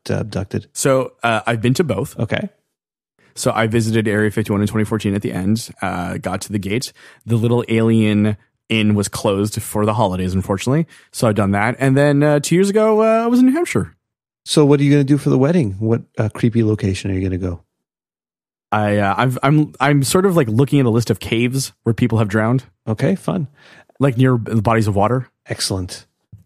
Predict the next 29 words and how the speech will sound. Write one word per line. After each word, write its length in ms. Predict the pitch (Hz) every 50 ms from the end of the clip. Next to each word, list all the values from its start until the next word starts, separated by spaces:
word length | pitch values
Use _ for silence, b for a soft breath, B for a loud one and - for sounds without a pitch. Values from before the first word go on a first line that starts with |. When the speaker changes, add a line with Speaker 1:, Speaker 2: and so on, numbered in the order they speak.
| _ _ _
Speaker 1:
Uh, 120 | - - - -
and 180 | - - 120
you're 100 | 110 110
gonna 120 | 110 107 107
look 160 | 107 98 -
for 220 | - - 107 104 101
some, 320 | - - 104 101 104 101
uh, 420 | 101 95 95 92 92 92 95 95
sea 260 | 95 - - - 101 95
monsters 460 | 92 87 87 85 85 - - 87 87
as 140 | 87 82 85
well, 340 | 90 92 92 95 95 - _ _
maybe 180 | 101 101 90 85
Cressy. 440 | - - 101 95 - - 107 - _ -
Speaker 2:
You 140 | 110 113
gotta 240 | 104 95 104 120 120
do 140 | 104 98 -
that, 200 | 90 90 95 -
of 100 | - -
course. 380 | - 139 123 95 - - - - _
Uh, 260 | - 104 101 98 104
you 100 | 117 175
know, 160 | 196 190 196 214
like, 140 | 208 202
I'm 120 | 214 202 208
kinda 200 | - 254 262 254
leaving 240 | 220 196 202 190 202
it, 80 | 196 180
like, 180 | 135 110 95